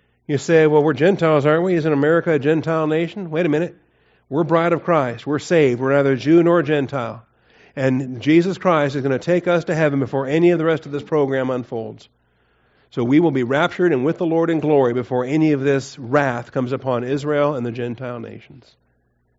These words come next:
Plus, we receive a kingdom which cannot be shaken.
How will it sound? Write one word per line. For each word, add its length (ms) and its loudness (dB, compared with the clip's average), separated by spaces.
Plus, 500 -4
we 160 -6
receive 400 -4
a 80 -4
kingdom 440 -6
which 120 -10
cannot 320 -8
be 80 -12
shaken. 480 -18